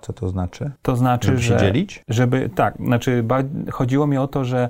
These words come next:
Speaker 2: jest, y, słuszne podzielić się z osobami, które od samego początku, kiedy to jeszcze było nic,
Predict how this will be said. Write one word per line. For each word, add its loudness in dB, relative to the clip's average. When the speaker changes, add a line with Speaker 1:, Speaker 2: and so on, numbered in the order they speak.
Speaker 2:
jest, -2
y, 0
słuszne -2
podzielić 0
się -2
z -4
osobami, 0
które -2
od -2
samego 0
początku, 0
kiedy 0
to 0
jeszcze 0
było 2
nic, 2